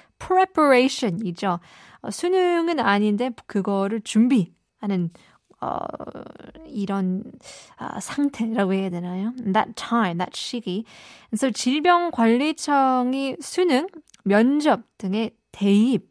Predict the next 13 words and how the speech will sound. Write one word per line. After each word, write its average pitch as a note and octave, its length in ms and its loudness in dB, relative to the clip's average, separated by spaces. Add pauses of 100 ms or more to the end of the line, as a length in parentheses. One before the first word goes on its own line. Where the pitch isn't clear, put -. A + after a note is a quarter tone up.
관련 F#3+ 640 -2
과정을 G3 500 -2
통해 E4+ 360 -2
코로나 E4+ 360 -2
일구 G3+ 480 -2
확산을 A3 680 -4
막기 G3 500 -2
위해서 G#3 400 -2 (440)
고등학교 E4+ 600 2
삼 F#4+ 320 -2
학년 D4 520 0
학생들과 A3+ 800 -2 (320)
모의평가 C#4 880 0